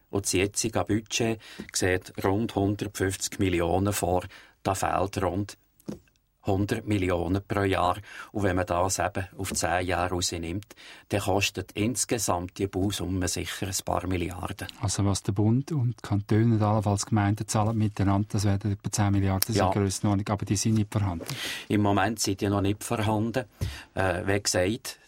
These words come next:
Speaker 1: der Bund zahlt im Schnitt etwa vierzig Prozent und die Kantone sechzig Prozent. Äh, Kantone haben gerade kürzlich, haben sie bekannt gegeben, sie wollen das Geld zur Verfügung stellen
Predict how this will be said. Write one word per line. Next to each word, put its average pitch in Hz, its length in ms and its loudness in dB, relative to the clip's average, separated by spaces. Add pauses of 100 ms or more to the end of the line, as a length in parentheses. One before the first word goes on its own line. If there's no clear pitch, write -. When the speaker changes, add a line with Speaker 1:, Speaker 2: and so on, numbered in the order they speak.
Speaker 1:
der 98 120 0
Bund 101 400 0
zahlt 92 320 0
im 92 100 -2
Schnitt 98 340 -2
etwa 92 300 -2
vierzig 95 460 0
Prozent 107 640 -2
und 95 120 -4
die - 40 -4
Kantone 90 420 -2
sechzig - 420 -2
Prozent. 101 680 -2 (540)
Äh, 90 160 -10 (100)
Kantone 104 640 2
haben 98 160 2
gerade 101 240 -2
kürzlich, 107 480 0
haben 95 160 2
sie 98 160 0
bekannt 95 560 -2
gegeben, 95 220 2
sie 98 180 0
wollen 90 340 0
das - 280 0
Geld 90 280 -2
zur 90 220 -4
Verfügung 95 640 0
stellen 104 480 2